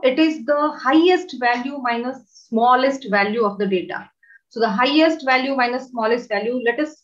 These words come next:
take one example here. Find the range of the numbers. So which is the highest here? So highest is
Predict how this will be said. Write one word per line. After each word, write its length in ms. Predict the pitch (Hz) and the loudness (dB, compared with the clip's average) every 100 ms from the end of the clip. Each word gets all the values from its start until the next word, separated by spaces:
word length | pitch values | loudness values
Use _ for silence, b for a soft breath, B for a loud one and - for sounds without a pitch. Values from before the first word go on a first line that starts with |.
| 269 | -10
take 180 | 254 | -4
one 140 | 247 233 | -2 0
example 480 | 202 226 208 208 262 | 0 0 0 0 -2
here. 360 | 233 220 240 - | 0 -2 -2 0
Find 320 | 240 311 311 | 2 2 2
the 100 | 240 | 2
range 320 | 233 247 262 | 0 -2 -4
of 120 | 202 | -6
the 80 | 208 | -2
numbers. 480 | 190 196 185 - - _ _ _ | 0 0 -2 -6 -16 _ _ _
So 160 | - 311 | -4 0
which 140 | 311 | 4
is 120 | 370 | 4
the 80 | 359 | 2
highest 460 | 262 254 269 294 - | 2 2 2 0 -2
here? 260 | 233 180 | -4 -4
So 180 | - - | -6 -4
highest 440 | 208 226 254 269 302 | -2 0 0 0 -4
is 160 | 320 | -8